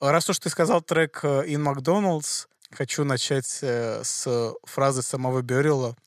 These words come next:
чтобы вы понимали настроение альбома и вообще этой эпохи. Бёррелл говорил: «Ушла эпоха, на улице дождь, а ты не знаешь, что делать. Ты сидишь в "Макдональдсе"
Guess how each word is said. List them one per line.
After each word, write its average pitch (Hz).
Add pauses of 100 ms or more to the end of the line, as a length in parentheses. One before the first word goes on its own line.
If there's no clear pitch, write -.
чтобы 127
вы 131
понимали 127
настроение 120
альбома 113 (220)
и 120
вообще 117
этой 113
эпохи. 123 (160)
Бёррелл 151
говорил: 135 (400)
«Ушла 135
эпоха, 180 (260)
на 127
улице 127
дождь, 131 (120)
а 120
ты 139
не 147
знаешь, 139 (340)
что -
делать. 117
Ты 139
сидишь 131
в -
"Макдональдсе" 135